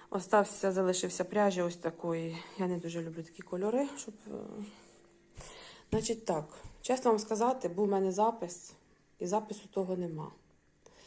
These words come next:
Навіть був не в зошиті, а був на телефоні. Чи я його стерла, чи що, я вже не пам'ятаю. Можливо, я її не, не змогла знайти. Е, але точно пам'ятаю, що сюди я набирала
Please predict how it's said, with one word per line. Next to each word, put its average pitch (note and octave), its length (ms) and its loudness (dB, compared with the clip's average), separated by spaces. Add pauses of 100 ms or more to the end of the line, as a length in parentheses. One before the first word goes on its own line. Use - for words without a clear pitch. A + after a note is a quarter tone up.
(480)
Навіть F#3+ 200 2
був F#3 140 2
не F#3+ 140 6
в F3 40 2
зошиті, A3+ 420 2
а F3 40 0
був F3 160 -2
на F3 80 2
телефоні. G#3+ 760 0 (280)
Чи - 120 -2
я G#3 80 4
його F#3 200 0
стерла, G3 380 0
чи F3+ 140 -10
що, - 180 -6
я F#3 140 0
вже F3 140 -6
не F3 80 -6
пам'ятаю. E3+ 480 -6
Можливо, F3 320 -2
я F3 80 0
її E3+ 160 -2
не, E3+ 120 -6
не E3+ 160 -4
змогла E3+ 320 -4
знайти. E3+ 280 -6
Е, B2 80 -2 (1120)
але F#3+ 280 2 (440)
точно G#3+ 300 4
пам'ятаю, F#3 500 2
що F#3 140 -2
сюди F#3 240 2
я G3+ 100 8
набирала F#3 540 0